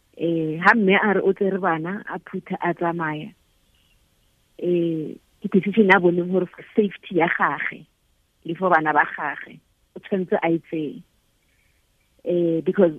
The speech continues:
o ka se dule le bana mo lenyalong, o ntse o re, "Ke tlhoka se, ke tlhoka se," wa bona, eh, ntate o, o provider this, o provider that. O tsaya tshwetso based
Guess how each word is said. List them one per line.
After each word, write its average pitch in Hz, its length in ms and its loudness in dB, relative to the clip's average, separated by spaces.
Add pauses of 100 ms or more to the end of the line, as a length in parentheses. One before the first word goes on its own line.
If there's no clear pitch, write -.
o 190 100 2
ka 196 160 0
se 233 80 0
dule 190 260 2
le 185 120 2
bana 180 260 0
mo 185 100 -4
lenyalong, 175 600 -8 (840)
o 190 80 -8
ntse 196 240 -2
o 180 140 0
re, 180 100 -2
"Ke 185 120 -6
tlhoka 160 400 -6
se, 196 180 -6 (340)
ke 180 80 -18
tlhoka 170 400 -4
se," 190 240 -2 (340)
wa 165 240 -2
bona, 185 440 -2 (760)
eh, 175 380 0 (400)
ntate 175 400 4
o, 185 240 4
o 190 160 -4
provider 175 480 0
this, 165 240 -2 (120)
o 180 60 -8
provider 165 540 0
that. 147 280 -8 (1120)
O 185 60 0
tsaya 202 220 2
tshwetso 190 680 -2 (600)
based 214 420 -2